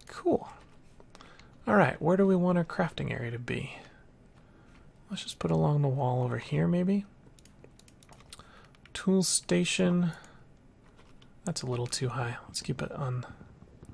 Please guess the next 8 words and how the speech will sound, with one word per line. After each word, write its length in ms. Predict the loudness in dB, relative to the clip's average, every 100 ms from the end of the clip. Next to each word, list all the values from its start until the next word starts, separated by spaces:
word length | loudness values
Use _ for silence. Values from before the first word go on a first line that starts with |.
| -20 -20 -20 -20 -20 -20 -20 -20 -20 -20 -8
keep 200 | -2 4
it 60 |
on 100 | 6
the 80 | 6
down 500 | 6 6 6 4 4
low, 440 | 2 2 -2 -10 -8
right? 240 | -4 -4 -4 -16 -16 -14
Okay, 220 | -12